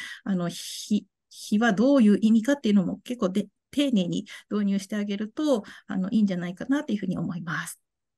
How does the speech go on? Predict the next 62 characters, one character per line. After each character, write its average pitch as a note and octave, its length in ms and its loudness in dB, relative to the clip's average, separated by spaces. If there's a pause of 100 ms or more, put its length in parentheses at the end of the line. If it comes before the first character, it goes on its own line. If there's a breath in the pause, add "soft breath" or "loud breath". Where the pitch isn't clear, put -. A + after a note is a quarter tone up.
(840 soft breath)
で、 B3 120 -6
こ D4 140 -8
う D#4 60 -2
し - 100 -12
た D#4 300 -4 (240)
棒 C4 200 0
グ C#4+ 80 -2
ラ C4+ 140 -2
フ - 340 -8 (180)
を C#4 140 0
解 A3+ 200 -6
釈 - 280 -10
す G3+ 120 -16
る F#3+ 140 -12
と、 B3+ 240 -4 (160)
例 D#4 80 -2
え F4+ 60 0
ば F#3+ 120 -2
ア - 40 -2
ッ E3+ 40 -16 (120)
パ G3 140 -2
ー G3 40 0
グ G3+ 100 -2
ル G#3+ 120 0
ー - 20 -4
プ D#3+ 160 -10
で - 120 -8
は、 A#3 240 0 (440 loud breath)
若 F#3+ 220 -4
年 A#3 320 2
者 A3 260 -6
比 - 160 -10
率 G3+ 220 -4
が - 120 -10
高 - 320 -10
い、 - 80 -10 (800 soft breath)
外 G#3 260 0
国 G#3 280 -4
人 F#3+ 220 2
人 G3 240 2
口 G3 180 0
比 F#3+ 140 -4
率 E3 220 -10
が - 120 -12
高 - 240 -12
い E3 60 -6
っ - 20 -18
て - 140 -18
い F#3+ 40 -16
っ - 40 -20
た C#3+ 100 -8
よ C3 80 -8
う B2+ 60 -6
な G3 80 -10
こ F#3 100 -18
と G#3 140 -8
が C#4+ 240 -2
わ - 100 -14
か D#3+ 140 -12
り - 100 -10
ま - 180 -10
す。 - 160 -20